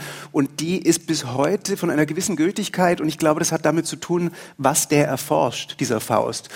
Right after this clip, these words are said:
Und dort gibt es dieses berühmte Modell eines Atoms. Das heißt, dass damals Gründgens sich sehr früh mit dem Thema Atomphysik auseinandergesetzt hat. Und wir haben für uns gesucht, was kann das sein?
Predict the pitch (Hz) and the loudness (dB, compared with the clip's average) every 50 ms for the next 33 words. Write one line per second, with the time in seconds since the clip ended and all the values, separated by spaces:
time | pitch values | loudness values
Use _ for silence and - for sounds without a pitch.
0 | - - - - - 160 139 131 139 143 - - 143 - 123 139 165 160 - - | -14 -16 -14 -4 2 4 4 4 4 -2 -6 -6 0 2 4 4 4 2 0 -2
1 | 175 151 151 151 139 - 143 139 139 - 147 131 151 170 - - 151 139 135 131 | -2 -2 -2 -2 -4 -4 -4 -6 -6 -6 -2 -2 -2 -2 0 0 2 2 2 2
2 | - 135 117 143 175 - 131 135 143 139 - - 135 - - - 135 151 196 226 | 2 2 2 4 2 2 2 2 2 0 0 -2 -6 -6 0 0 2 2 2 2
3 | 226 - - - - - - - - - - - - - 127 120 131 156 185 196 | -2 -2 -6 -12 -14 -16 -16 -10 -6 -4 -4 -4 0 0 2 2 4 2 2 2
4 | - - - - - 135 - - 107 107 143 165 156 147 147 - 131 143 165 202 | 0 -2 -6 -4 -4 -4 -2 0 0 0 2 2 0 0 0 -2 0 0 0 0
5 | - - 165 165 151 - 165 175 175 - - - - 127 123 117 113 - - 139 | 0 0 0 0 0 0 0 -2 -2 -4 -10 -6 0 2 2 2 2 0 -2 0
6 | 156 208 240 262 233 - - - - - - - 147 147 151 151 156 156 - 151 | 2 4 4 2 2 0 -6 -16 -16 -12 -2 -2 0 4 4 2 2 2 0 2
7 | 151 156 170 160 156 156 156 165 160 160 - - - - _ - - 143 - - | 2 4 4 4 4 4 4 2 0 -4 -8 -20 -20 -20 _ -6 -6 -6 -4 -2
8 | 147 147 151 147 - 143 127 120 135 139 143 143 - - - - - - _ _ | -2 -2 -2 -2 -2 -4 -2 0 0 0 -2 -2 -14 -18 -20 -20 -20 -20 _ _
9 | _ _ _ _ _ - - 127 - 135 123 113 110 123 120 107 110 101 113 107 | _ _ _ _ _ 0 0 2 4 4 2 4 4 2 2 2 0 -2 -2 -4
10 | 110 - - 135 123 156 147 156 202 208 220 202 175 180 - 190 190 - 185 151 | -4 -4 -2 -2 0 0 4 4 6 4 4 4 2 0 0 0 -4 -4 -6 -4
11 | 175 180 - - - 151 147 - - 139 160 170 160 139 - - 139 123 131 160 | -4 -4 -2 0 0 0 0 0 0 0 2 4 4 4 2 4 2 4 4 4
12 | 208 240 240 202 | 4 2 0 -2